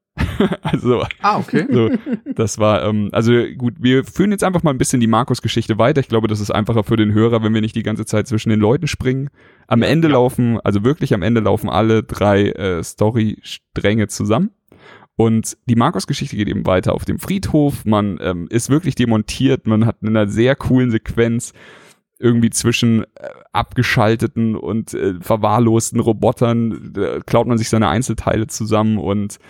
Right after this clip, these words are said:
Speaker 1: bringt sich selber wieder irgendwie zum Laufen. Und, ähm, irgendwann findet man dann eben, äh, Jericho findet man dann. Eben den Unterschlupf der,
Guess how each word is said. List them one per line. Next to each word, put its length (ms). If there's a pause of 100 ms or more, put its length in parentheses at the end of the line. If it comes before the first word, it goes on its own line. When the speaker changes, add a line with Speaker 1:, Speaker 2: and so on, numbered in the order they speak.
(260)
Speaker 1:
bringt 200
sich 160
selber 260
wieder 160
irgendwie 240
zum 200
Laufen. 480 (340)
Und, 400
ähm, 340 (140)
irgendwann 320
findet 380
man 200
dann 160
eben, 380 (840)
äh, 200 (160)
Jericho 400
findet 300
man 180
dann. 240
Eben 220
den 120
Unterschlupf 640
der, 440